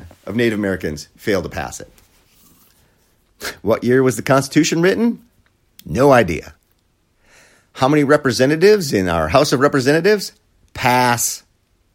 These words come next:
But the one thing everyone does get right is, was there slavery in America? Yes. Was it a bad thing? Yes. Was <laughs> segregation a good thing?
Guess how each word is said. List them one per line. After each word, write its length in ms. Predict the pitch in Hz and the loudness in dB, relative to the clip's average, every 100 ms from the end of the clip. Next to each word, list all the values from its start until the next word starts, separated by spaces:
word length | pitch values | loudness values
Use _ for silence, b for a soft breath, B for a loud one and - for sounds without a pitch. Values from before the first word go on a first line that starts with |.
| _ _ _ _ _ _ _ B B B | _ _ _ _ _ _ _ B B B
But 120 | - 151 | -8 -2
the 80 | |
one 220 | 143 254 - | 0 0 2
thing 200 | 233 175 | 2 2
everyone 380 | 170 135 117 | 2 2 2
does 320 | 92 - 135 139 | 0 0 0 2
get 200 | 165 110 | 0 4
right 280 | 156 160 | 2 4
is, 320 | 113 104 101 110 | 4 2 2 -4
was 340 | 92 135 139 | 2 2 4
there 160 | 151 139 | 2 2
slavery 560 | - 127 156 143 156 | 2 4 4 2 0
in 60 | 151 | 2
America? 640 | 135 143 151 175 185 175 b b - | 2 2 2 2 2 -2 b b -6
Yes. 640 | 87 110 113 - - - _ _ _ _ - | 2 4 4 0 -8 -10 _ _ _ _ -4
Was 280 | 101 120 | 0 2
it 80 | 135 | 2
a 40 | 120 | 4
bad 340 | 127 131 127 | 6 6 4
thing? 440 | 147 143 143 123 92 | 2 2 -2 -8 -14
Yes. 760 | 82 98 107 113 - - - _ _ _ | -4 0 0 -2 -6 -10 -12 _ _ _
Was 320 | 127 165 - | -4 0 0
<laughs> 160 | - 160 | 2 2
segregation 680 | 170 165 120 131 135 143 | 2 0 2 2 2 0
a 40 | 120 | 0
good 300 | 127 135 - | 2 0 0
thing? 400 | 156 165 151 | 0 0 -4